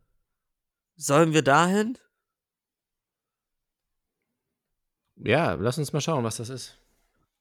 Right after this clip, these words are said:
Speaker 1: Ihr lauft Richtung, in die Richtung des Gebäudes und mitten im Wald steht Tide.
Speaker 2: <laughs>
Speaker 1: Irgendwie wurde das Gebäude dahin verschafft.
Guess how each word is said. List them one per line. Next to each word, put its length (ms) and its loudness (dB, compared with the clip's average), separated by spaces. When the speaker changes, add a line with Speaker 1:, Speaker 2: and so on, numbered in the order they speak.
Speaker 1:
Ihr 80 -16
lauft 480 -2
Richtung, 480 -8
in 180 -10
die 120 -4
Richtung 320 -6
des 160 -6
Gebäudes 480 0
und 180 -6
mitten 380 0
im 180 -2
Wald 400 -2
steht 400 -4
Tide. 420 0
Speaker 2:
<laughs> 460 -8
Speaker 1:
Irgendwie 640 4
wurde 160 4
das 220 -4
Gebäude 420 4
dahin 340 4
verschafft. 600 -10